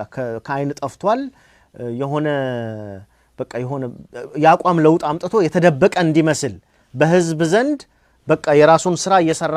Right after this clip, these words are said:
ነው ይሄ ሰውዬ፣ ወይም ደግሞ ይሄንን የአቋም ለውጥ ወይም፣ እ፣ የህዝብን ትግል በመደገፉ ምክንያት ከአራት ኪሎ በተሰጠ ትዕዛዝ ዞር እንደተደረገ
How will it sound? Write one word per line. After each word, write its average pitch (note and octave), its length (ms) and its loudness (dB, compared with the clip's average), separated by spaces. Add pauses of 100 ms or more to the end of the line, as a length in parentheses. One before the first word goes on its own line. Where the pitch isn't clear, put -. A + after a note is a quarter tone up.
ነው D3+ 100 -4
ይሄ C#3+ 140 -4
ሰውዬ፣ D#3 260 -4 (120)
ወይም D#3 240 2
ደግሞ D#3+ 260 0 (420)
ይሄንን F#3 360 2
የአቋም E3+ 440 4
ለውጥ F#3 300 4 (460)
ወይም፣ D3+ 360 4 (160)
እ፣ D3 120 0 (640)
የህዝብን E3 480 2
ትግል E3+ 280 0
በመደገፉ D3+ 560 -2
ምክንያት B3 360 -4 (520)
ከአራት E3 360 2
ኪሎ F3 280 -4
በተሰጠ D3+ 420 -4
ትዕዛዝ E3+ 360 0
ዞር G3 240 4
እንደተደረገ D#3+ 640 0